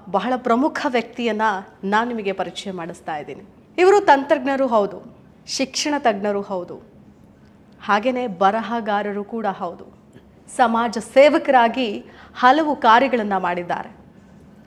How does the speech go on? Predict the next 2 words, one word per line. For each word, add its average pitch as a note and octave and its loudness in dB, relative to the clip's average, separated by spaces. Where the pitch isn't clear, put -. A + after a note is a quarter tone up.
ನಾಲ್ಕು F4+ 6
ಜಿಲ್ಲೆಗಳಲ್ಲಿ B3 2